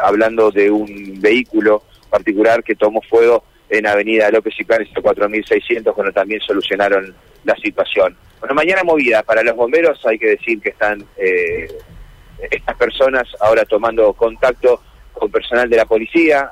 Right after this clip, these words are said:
haciendo justamente,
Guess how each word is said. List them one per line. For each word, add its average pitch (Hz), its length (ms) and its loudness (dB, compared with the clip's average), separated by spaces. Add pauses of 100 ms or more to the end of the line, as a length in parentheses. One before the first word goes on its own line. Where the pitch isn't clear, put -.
haciendo 101 920 2
justamente, 98 1200 -2